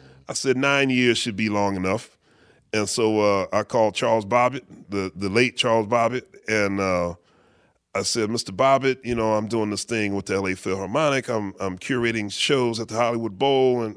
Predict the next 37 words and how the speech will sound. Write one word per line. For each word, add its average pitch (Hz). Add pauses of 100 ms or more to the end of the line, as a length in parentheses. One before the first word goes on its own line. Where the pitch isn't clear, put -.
you 113
know, 82 (340)
wanna 110
know 104
if 104
Mister 104
Brown 104
would 95
be 98
interested 95
in 90
doing 90
a 80
jazz 92
big 87
band 82
concert." - (600)
And 90
he's 85
like, -
"Ah, 135
yeah, 64 (180)
I, - (160)
I 220
don't 120
know. 117 (220)
You 104
know, 85
it 107
might 131
be 117
hard 110
to 90 (640)
make 107
that 101
happen, 104
but 98